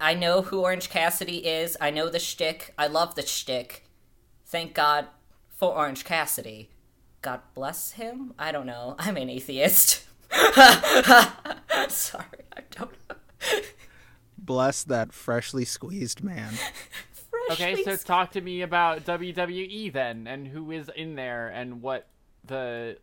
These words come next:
Speaker 3: like, common factors are.
Speaker 2: That is exclusively what we've been talking about.
Speaker 1: So what the common factor of W W E currently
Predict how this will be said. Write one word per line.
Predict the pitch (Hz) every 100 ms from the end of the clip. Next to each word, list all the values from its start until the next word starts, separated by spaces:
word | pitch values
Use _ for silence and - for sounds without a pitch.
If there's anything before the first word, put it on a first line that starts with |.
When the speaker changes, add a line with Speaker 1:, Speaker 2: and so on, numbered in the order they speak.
| -
Speaker 3:
like, | 120 113 - _ _ _
common | - 135 135 131 127 120
factors | 139 143 131 117 110 101
are. | 113 107 104 104 131 - _ _
Speaker 2:
That | - 175
is | 127
exclusively | - - 165 196 - 131 120
what | 117 107
we've | 117 104
been | 175 202
talking | 160 120 113 117
about. | 110 104 - - -
Speaker 1:
So | - 247
what | 247 254
the | 254
common | 254 262 294
factor | 285 226 233 254
of | 240
W | 233 196 208
W | 208 202 202 202
E | 196
currently | - - 185 196 190 226 247 285 277